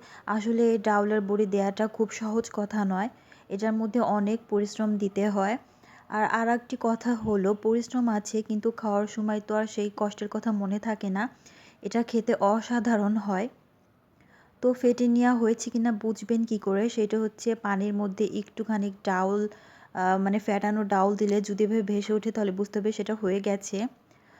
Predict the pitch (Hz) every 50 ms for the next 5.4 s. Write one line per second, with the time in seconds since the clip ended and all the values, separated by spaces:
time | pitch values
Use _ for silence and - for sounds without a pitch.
0 | - _ _ _ - 240 233 233 240 240 - 247 247 240 233 226 220 214 214 214
1 | 214 208 190 202 196 202 214 196 196 208 214 226 214 - 226 190 185 190 - 185
2 | 180 175 175 180 190 185 190 196 - - 226 247 285 - - - - - - _
3 | - - 214 208 - 233 220 202 202 202 208 208 202 202 196 196 202 208 190 190
4 | 202 202 196 196 190 190 190 - - 202 - - 202 202 202 202 196 - - 202
5 | 196 202 202 196 185 185 196